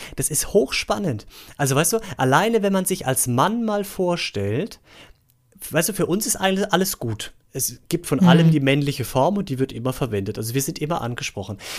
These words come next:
Speaker 1: Wenn ich mir jetzt
Speaker 2: Mhm.
Speaker 1: aber andersrum vorstelle, alle Wörter, bei denen, äh, im normalen Sprachgebrauch nur diese maskuline Form verwendet wird,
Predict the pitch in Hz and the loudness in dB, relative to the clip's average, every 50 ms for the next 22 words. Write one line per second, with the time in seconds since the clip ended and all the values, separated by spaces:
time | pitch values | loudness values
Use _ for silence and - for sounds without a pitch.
0 | - - - 135 156 190 196 220 233 233 226 226 185 180 180 170 170 170 185 190 | -8 -2 0 0 2 2 0 0 0 2 4 6 8 8 8 8 8 6 4 4
1 | 220 240 233 220 - - 214 208 - - 208 196 196 190 - - 113 101 95 95 | 2 2 2 0 0 -2 -4 -6 -4 -2 -2 0 0 -2 -2 -2 -2 -2 -2 -4
2 | - - - - - 120 - _ - 165 180 208 226 220 196 160 170 170 175 180 | -8 -10 -14 -18 -18 -20 -2 _ 2 4 4 4 2 2 2 4 4 6 6 6
3 | 185 185 - 165 127 113 113 107 110 - 120 117 120 135 139 147 151 151 143 - | 4 2 0 0 0 0 -2 -4 -4 -2 -2 0 2 2 2 2 0 0 -2 -4
4 | - 101 104 120 117 113 123 127 123 127 120 117 120 131 135 151 156 - - 151 | -8 -10 -10 -12 -12 -10 -8 -6 -4 -4 -2 0 0 0 0 0 -2 -2 -2 -2
5 | 151 147 - 147 139 131 123 - 131 120 117 113 117 139 151 - - 160 143 139 | -2 -2 -2 -2 -2 -2 -2 -2 -4 -4 -2 0 0 0 0 -2 -4 -4 -4 -2
6 | 131 131 120 - 160 165 170 175 165 - 127 107 101 101 95 98 - - 101 92 | -2 -2 -2 -2 -2 -2 -2 -4 -6 -6 -4 -4 -2 -2 -4 -6 -6 -6 -6 -6
7 | 92 - | -6 -8